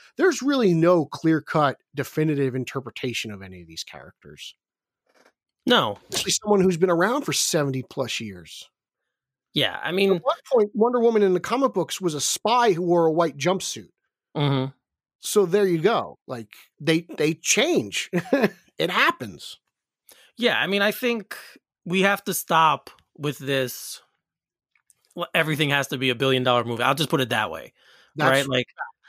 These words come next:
Speaker 2: you know, everything has to make a billion dollars. This movie has to, we need to stop with that thinking. I, I
Speaker 1: And
Speaker 2: think
Speaker 1: studios too, like, there's no reason for Warner Brothers to panic after Man of Steel.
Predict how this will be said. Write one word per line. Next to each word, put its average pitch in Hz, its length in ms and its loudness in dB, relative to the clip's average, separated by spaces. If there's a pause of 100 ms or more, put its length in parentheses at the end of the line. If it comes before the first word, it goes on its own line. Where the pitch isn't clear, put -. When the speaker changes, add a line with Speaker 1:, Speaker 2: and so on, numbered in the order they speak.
(580)
Speaker 2:
you 143 140 -4
know, 143 280 0
everything 160 300 2
has 151 160 2
to 160 100 -2
make 147 140 0
a 139 60 -4
billion 131 280 2
dollars. 107 300 -4
This 107 100 -10
movie 139 220 0
has 127 180 -2
to, - 100 -14
we 160 140 2
need 196 140 4
to 185 80 0
stop 160 280 2
with 127 100 -4
that 120 140 -4
thinking. 113 600 -10
I, 131 160 -2
I - 160 0
Speaker 1:
And 202 100 4
Speaker 2:
think 160 240 2 (220)
Speaker 1:
studios 208 480 -2
too, 226 240 2
like, 147 280 0 (540)
there's 180 240 2
no 233 220 4
reason 202 340 0
for 175 140 -4
Warner 202 260 2
Brothers 156 320 0
to 143 80 -6
panic 180 420 -2
after 151 220 0
Man 156 240 4
of 135 100 -2
Steel. - 460 -6